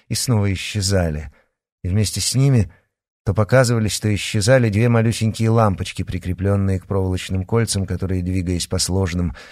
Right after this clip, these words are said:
взаимно переплетённым эллипсоидным орбитам вокруг общего центра,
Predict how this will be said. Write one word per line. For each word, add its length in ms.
взаимно 400
переплетённым 800
эллипсоидным 640
орбитам 480
вокруг 300
общего 340
центра, 500